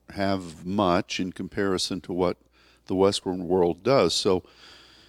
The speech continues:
there are a lot of, uh, things that we do that we have the responsibility to believe God for provision. And so, um,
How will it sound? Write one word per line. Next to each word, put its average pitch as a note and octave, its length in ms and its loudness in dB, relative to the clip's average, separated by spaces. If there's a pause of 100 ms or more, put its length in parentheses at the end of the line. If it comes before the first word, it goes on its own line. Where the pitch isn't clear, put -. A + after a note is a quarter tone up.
(840)
there A2 160 2
are G2+ 40 4
a G2+ 60 2
lot G#2+ 220 4
of, F#2 280 2
uh, F#2+ 180 2 (240)
things A2 420 -2
that A2 160 -2
we G2+ 180 0
do G#2+ 400 4
that F#2+ 220 4 (600)
we G2+ 260 -2
have G2 320 -2
the G2 100 -4
responsibility G#2+ 1000 -4
to G2 80 -4
believe F#2+ 440 -2
God F#2+ 300 0
for - 160 -10
provision. F#2 600 -4 (880)
And F2+ 320 0
so, F2+ 600 2
um, D#2+ 360 -2